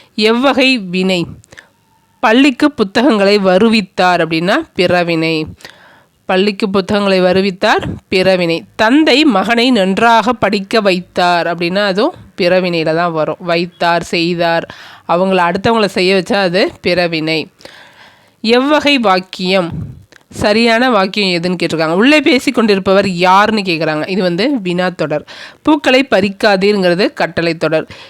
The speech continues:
எவ்வளவு உயரமான மரம், எவ்வளவு உயரமான மரம் அப்படிங்கிறது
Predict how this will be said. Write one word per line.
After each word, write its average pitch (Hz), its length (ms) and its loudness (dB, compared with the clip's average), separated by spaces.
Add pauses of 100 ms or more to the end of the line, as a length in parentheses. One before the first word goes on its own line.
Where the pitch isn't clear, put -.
(140)
எவ்வளவு 269 600 2
உயரமான 214 640 4
மரம், 190 360 0
எவ்வளவு 208 600 0
உயரமான 269 500 4
மரம் 220 300 2
அப்படிங்கிறது 196 540 0